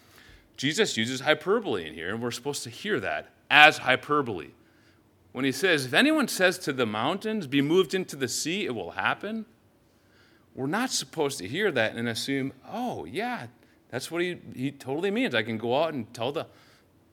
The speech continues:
the Himalayas that, 'Hey, today I want you in the sea.'"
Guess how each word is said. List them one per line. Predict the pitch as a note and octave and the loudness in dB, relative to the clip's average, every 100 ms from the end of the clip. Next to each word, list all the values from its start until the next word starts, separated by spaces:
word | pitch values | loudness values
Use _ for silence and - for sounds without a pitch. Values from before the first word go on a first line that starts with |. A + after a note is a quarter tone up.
| - | -8
the | A2+ A#2+ | -2 0
Himalayas | D#3 E3 C3 F3 G#3+ C3+ | 0 2 4 4 2 0
that, | B2 - | -4 -2
'Hey, | D#3 B3 C3+ - - _ _ _ _ _ _ - | 4 4 4 -6 -20 _ _ _ _ _ _ 4
today | D3+ A#3 | 8 12
I | G3+ | 12
want | G3 G#3 G#3 | 10 4 2
you | |
in | G#3 | 2
the | G3 | 2
sea.'" | - C#4+ D4 - - | 0 2 2 0 -12